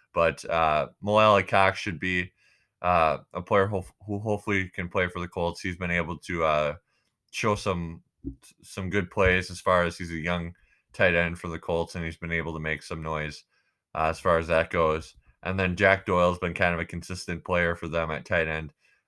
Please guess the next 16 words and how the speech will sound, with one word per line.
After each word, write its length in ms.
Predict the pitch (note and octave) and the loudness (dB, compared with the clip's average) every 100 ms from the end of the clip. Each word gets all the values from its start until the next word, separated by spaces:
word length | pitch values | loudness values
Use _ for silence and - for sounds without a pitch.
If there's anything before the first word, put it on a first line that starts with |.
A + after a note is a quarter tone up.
| - | -4
uh, 140 | E2 | -2
recent 360 | E2 E2+ - C#2+ | 0 -2 -6 -6
years, 320 | E2 E2 D#2+ | -4 -4 -4
and 140 | D#2+ | -8
this 180 | D#2+ - | -8 -8
year's 200 | E2+ D#2+ | -8 -6
been, 320 | E2 D#2+ D2 D#2+ _ - | -6 -6 -8 -14 _ -10
uh, 200 | D#2 D2+ | -6 -4
able 220 | D#2+ D2+ | -4 -6
to 80 | D#2+ | -8
do 160 | D2 D#2+ | -6 -4
that 280 | D2+ C#2+ | -2 -4
too 220 | - E2+ D#2 | -6 -8 -8
and 120 | D2+ | -10
continue 460 | D2+ - D#2 D#2 D2+ | -14 -12 -10 -8 -4
that. 260 | D2+ C#2 | -2 -4